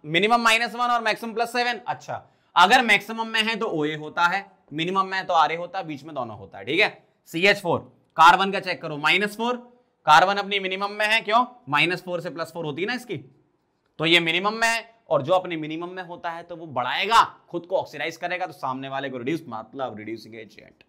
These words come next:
ऐसा बहुत सिंपल है। एम एन ओ टू लास्ट एक और देख लो, एम एन का प्लस फ़ोर, एम एन का वेरी करता है ज़ीरो से लेकर कहाँ तक?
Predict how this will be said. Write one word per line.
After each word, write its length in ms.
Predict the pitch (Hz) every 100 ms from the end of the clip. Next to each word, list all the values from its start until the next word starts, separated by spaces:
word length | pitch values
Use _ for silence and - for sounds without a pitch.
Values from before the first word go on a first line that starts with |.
| _
ऐसा 300 | 107 - 92 _ _ _ -
बहुत 160 | 131
सिंपल 320 | 131 135 143 151
है। 280 | 190 - _ _ _ _
एम 180 | 165 190
एन 80 | 196
ओ 60 |
टू 100 | 190
लास्ट 280 | 185 175 175
एक 120 | 175
और 80 | 175
देख 140 | 170 147
लो, 180 | 120 - _ _
एम 160 | 165 170
एन 120 | 196
का 120 | 202 208
प्लस 260 | 202 196
फ़ोर, 320 | 214 220 226 - _ 165
एम 180 | 175
एन 120 | 190 196
का 100 | 202
वेरी 240 | 185 190
करता 260 | 196 180 208
है 120 | 208
ज़ीरो 260 | 165 220 196
से 140 | 196
लेकर 280 | 190 190 190
कहाँ 260 | 190 185 -
तक? 260 | 214 -